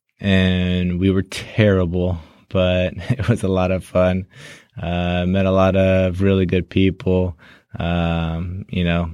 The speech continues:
some people that I, I still know. Um, and, uh, yeah, that, it, it was probably a, a wake up call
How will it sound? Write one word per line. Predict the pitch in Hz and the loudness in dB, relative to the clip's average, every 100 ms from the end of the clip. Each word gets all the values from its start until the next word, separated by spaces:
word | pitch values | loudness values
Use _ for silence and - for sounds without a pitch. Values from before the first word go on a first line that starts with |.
| - | -12
some | - 90 | -8 -6
people | 87 87 90 | -2 -2 0
that | 87 87 87 - | 2 4 4 0
I, | 92 90 87 82 - | -4 -2 -2 -4 -6
I | 92 | -8
still | - - 90 90 | -6 -2 0 2
know. | 87 87 87 87 - - - - _ - | 0 0 0 -4 -10 -20 -20 -20 _ -18
Um, | - 82 85 85 82 82 82 82 _ _ _ _ _ _ _ _ - - | -10 -6 -4 -4 -6 -6 -8 -12 _ _ _ _ _ _ _ _ -14 -6
and, | 104 101 98 95 92 90 90 85 - _ - | 0 2 4 4 2 2 0 -4 -8 _ -16
uh, | 87 90 85 76 - - 110 98 _ _ _ _ _ _ _ _ _ _ | -10 -8 -6 -8 -10 -12 -14 -16 _ _ _ _ _ _ _ _ _ _
yeah, | 95 98 92 80 80 | -2 0 0 -2 -6
that, | 107 110 | 0 0
it, | 82 82 - - _ _ - - _ _ | 0 -10 -16 -20 _ _ -20 -20 _ _
it | 104 101 110 | -2 2 2
was | 101 | 0
probably | - 120 120 107 107 104 101 98 98 98 | 0 0 2 2 4 4 6 4 4 2
a, | - 98 92 - | -2 -4 -6 -6
a | 95 | -4
wake | 92 98 - | 0 -2 0
up | 95 92 - | 2 0 -2
call | - 92 90 87 | -8 -2 0 0